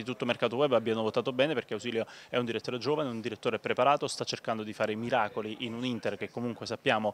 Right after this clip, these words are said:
è in una delle fasi delicate, più delicate della storia nerazzurra e quindi secondo me un giovane va premiato soprattutto per quello che sta facendo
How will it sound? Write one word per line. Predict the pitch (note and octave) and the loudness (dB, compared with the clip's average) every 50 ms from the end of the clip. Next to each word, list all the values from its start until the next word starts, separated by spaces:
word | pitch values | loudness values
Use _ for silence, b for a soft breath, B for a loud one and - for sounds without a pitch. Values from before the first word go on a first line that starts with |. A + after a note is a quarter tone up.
| B B B B B B | B B B B B B
è | C3 | 2
in | B2 B2 A#2+ A2+ A#2+ C#3+ | 2 2 2 -2 -2 -2
una | E3 E3 C3+ A#2+ | -2 0 0 0
delle | A2 A2+ A#2 | 0 0 -2
fasi | - - - D3+ C#3 A#2+ G#2+ F#2+ A2 G2 F#2+ G2+ | 0 4 6 6 6 6 4 0 -6 -6 -8 -4
delicate, | - B2 B2 B2 A#2+ - - D3 C3+ B2 A2 - | -2 -2 -2 -2 -4 2 4 6 6 6 6 2
più | - - - A3+ G#3 | -4 -6 -6 -8 -6
delicate | C#3+ A#2+ A#2+ A#2+ A2 D#3 C#3+ - A#2+ | -4 -4 -2 2 6 4 4 4 4
della | A2 A2 A2 | -2 -2 -2
storia | - - - C3+ A#2+ A#2 A2 G#2+ B B B B B | -2 -2 0 0 2 2 2 0 B B B B B
nerazzurra | C3 C3 C#3+ D#3+ E3+ C#3 A#2 C3 C#3 D3+ E3 E3+ D#3+ C#3 | 2 4 4 4 4 2 0 -2 0 2 4 6 6 6
e | B2+ A#2 | 6 4
quindi | - - B2 B2+ C#3+ D#3+ E3+ E3 | 0 -4 -4 -2 -2 -2 -2 -2
secondo | - - B2 A#2+ B2 B2+ C3+ | -2 -2 -2 -2 -2 -2 0
me | C#3+ C3+ | 0 0
un | B2+ C3 C#3+ | 0 0 0
giovane | C3+ B2+ C#3+ B2+ A#2+ A#2 A2+ A2 | 2 2 2 2 2 2 2 6
va | B2 B2 C3 | 6 6 6
premiato | - - - D3 C#3+ C#3 C#3 C#3+ - D#3 | 4 0 -2 -2 0 0 0 0 0 -2
soprattutto | B2+ A#2 G#2 G#2+ G#2 - B2 B2 | -2 0 -2 -4 -4 -4 -6 -4
per | A2+ G#2 - | -4 -4 -2
quello | - A2+ A2 | -2 -2 -2
che | G2+ A2+ | -2 -4
sta | - - - G#2+ | -4 -4 -4 -4
facendo | - F#3 E3 - D#3+ F3 F#3+ G#3+ | -2 -2 0 0 0 0 -2 -4